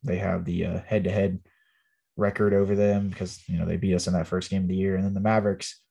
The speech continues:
are, the, uh, the, after last night, the Mavericks and the Nuggets are both nine and six, but the Mavericks are the fifth seed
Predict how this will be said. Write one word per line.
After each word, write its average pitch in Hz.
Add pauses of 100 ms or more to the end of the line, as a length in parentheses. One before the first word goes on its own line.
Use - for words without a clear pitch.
are, 95
the, 104 (240)
uh, 92
the, 104
after 135
last 107
night, 135
the 98
Mavericks 98
and 127
the 98
Nuggets 92
are 95
both 92
nine 92
and 92
six, -
but 90
the 98
Mavericks 113
are 98
the -
fifth 170
seed 82